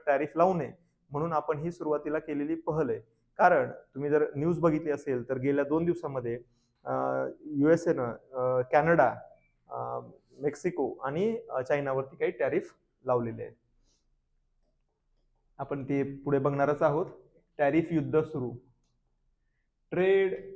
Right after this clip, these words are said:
and tariff wars have no winners. म्हणजे व्यापार आणि टॅरिफ मध्ये कोणते, कोणीही विनर नसतं, कोणीही जिंकत नाही. हे कोण आहे बघा, ट्रम्प आहेत, हे मेक्सिकोचे प्रेसिडेंट आहे क्लोडिया, and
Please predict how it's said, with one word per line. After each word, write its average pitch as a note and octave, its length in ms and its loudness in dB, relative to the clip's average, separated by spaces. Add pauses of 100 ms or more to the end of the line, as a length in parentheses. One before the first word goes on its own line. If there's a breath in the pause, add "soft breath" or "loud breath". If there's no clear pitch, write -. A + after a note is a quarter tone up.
(180)
and E3 80 -4
tariff D#3+ 560 -2
wars D#3 280 2 (200)
have C#3+ 220 0
no C3+ 140 -4
winners. B2 400 -6 (640)
म्हणजे C3+ 180 -2
व्यापार C#3 540 10
आणि D3 420 -4 (200)
टॅरिफ C#3+ 340 2
मध्ये C#3 380 0
कोणते, C#3 400 -4
कोणीही D3 420 -2
विनर D3 400 -4
नसतं, D3+ 320 -6
कोणीही C#3+ 360 -10
जिंकत B2 380 -14
नाही. B2 340 -16 (1200)
हे C3 80 -4
कोण D#3 280 0
आहे D#3+ 140 0
बघा, C#3+ 360 0
ट्रम्प D#3+ 420 -2
आहेत, D3+ 280 0 (640)
हे C3+ 280 -2
मेक्सिकोचे D3 580 -6
प्रेसिडेंट C#3+ 500 -6
आहे D3+ 140 -2
क्लोडिया, C#3+ 500 0 (120)
and C3+ 160 -4